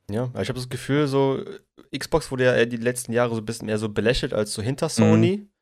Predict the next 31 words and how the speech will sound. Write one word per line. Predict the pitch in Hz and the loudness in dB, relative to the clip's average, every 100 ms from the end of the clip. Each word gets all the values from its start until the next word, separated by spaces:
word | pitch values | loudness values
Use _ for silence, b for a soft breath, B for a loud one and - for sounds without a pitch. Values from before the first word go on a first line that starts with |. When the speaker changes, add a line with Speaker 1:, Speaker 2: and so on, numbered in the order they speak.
| b b | b b
Speaker 1:
Aber | 107 | 0
ich | |
glaub, | 131 127 | 0 -2
die | 127 | -2
kommen | - 131 | 0 0
jetzt | 127 - | 0 0
langsam | 127 127 127 | 0 2 0
so, | 120 117 107 | 0 -2 -2
dieser | 107 123 | 0 2
Underdog, | 147 135 113 123 123 | 4 4 6 4 2
langsam | 113 117 113 120 - _ _ _ | 0 0 0 -4 -10 _ _ _
wollen | 110 117 | 0 2
die | |
jetzt | 113 117 | 0 0
auch | 117 | 0
wieder | 110 | 6
Speaker 2:
Ey, | 107 | 6
Speaker 1:
nach | 107 | 8
Speaker 2:
das, | 123 | 6
Speaker 1:
vorne. | 123 131 | 6 2
Speaker 2:
das, | 123 123 - 123 123 | 4 4 4 0 2
das | 120 | 2
Imperium | 123 117 131 135 127 | 4 6 6 8 6
schlägt | - 135 - | 4 2 2
zurück, | 131 151 131 - | 2 4 4 4
Alter. | 104 101 | 4 2
Die | 107 117 127 | 0 0 2
haben | 127 135 135 131 117 95 | 4 2 2 -2 -4 -4
mit | 117 - | -6 -4
dem | 123 123 | -2 0
Major-Move | 135 139 135 131 135 131 | 0 2 0 2 0 -2